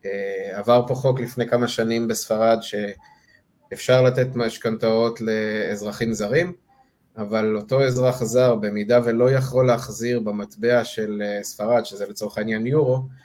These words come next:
יכול לבקש מהבנק להחזיר את ה-, אה, החזר משכנתה שלו במטבע המקומי שלו, באיפה שהוא מרוויח את המשכורת. זאת אומרת שאם אתה היום מרוויח בשקלים, אתה יכול ללכת ולבקש מהבנק להחזיר את ההחזר מה-, החודשי שלך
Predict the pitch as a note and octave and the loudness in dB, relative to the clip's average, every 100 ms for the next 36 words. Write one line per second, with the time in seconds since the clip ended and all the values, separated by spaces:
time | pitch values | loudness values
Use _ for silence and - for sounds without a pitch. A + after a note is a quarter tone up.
0 | _ - G2+ B2 C3 B2 B2+ A#2+ B2 A2 | _ -12 -4 2 4 2 0 -2 -2 -2
1 | A#2 C#3 C#3+ G#2+ G#2 G#2+ A#2+ B2 A#2+ A#2+ | -2 -4 -4 -6 -6 -8 -2 0 0 0
2 | A2 A2 G#2+ G#2+ G#2+ G#2 - G#2 G#2 G#2 | 0 -2 -6 -6 -8 -8 -8 -10 -10 -12
3 | A2+ A#2+ A#2+ - C3+ C3+ B2+ A#2+ A#2 A2 | -2 0 0 -4 -4 -4 -4 -2 -2 -2
4 | G#2+ G#2+ G#2 G#2 G#2 G2+ G2+ G2+ G2+ G2 | -2 -2 -4 -6 -8 -10 -10 -10 -12 -14
5 | G2 F#2+ G2 - _ G#2 G#2 G#2+ A#2+ A#2 | -18 -20 -20 -20 _ -12 -10 2 6 6
6 | A2 A2 A2+ A#2 A#2 A2+ A2 G2 F#2 G2 | 4 0 -2 -2 0 0 0 0 -4 -6
7 | A2+ A#2 G#2+ G#2 A2 - - - - G2+ | -8 -6 -6 -2 -4 -4 -14 -14 -6 -6
8 | F2+ - _ _ _ _ - F2+ G2 A#2+ | -6 -10 _ _ _ _ -20 -8 -2 0
9 | G#2+ G#2 A#2 A2+ - A#2 A2+ A2+ G2+ G#2 | -2 -4 -4 -4 4 6 8 4 -2 0
10 | A#2+ A#2 A2 - D#3 E3+ E3 _ - _ | 0 0 -4 0 0 -2 -6 _ -20 _
11 | _ G#2 B2 B2 B2 B2+ A#2 A2+ A2 A#2+ | _ 0 4 6 4 0 0 0 0 -2
12 | B2 A2+ C3 C#3 C3 G#2+ G#2+ A#2 A#2+ A#2 | 0 0 2 0 0 -4 -2 0 0 2
13 | A2+ A2 A#2 A2+ A2 A2 A2 G#2 G#2+ A#2 | -2 2 0 0 -2 -2 -4 -6 -6 -6
14 | A2+ - A#2 | -6 -6 -6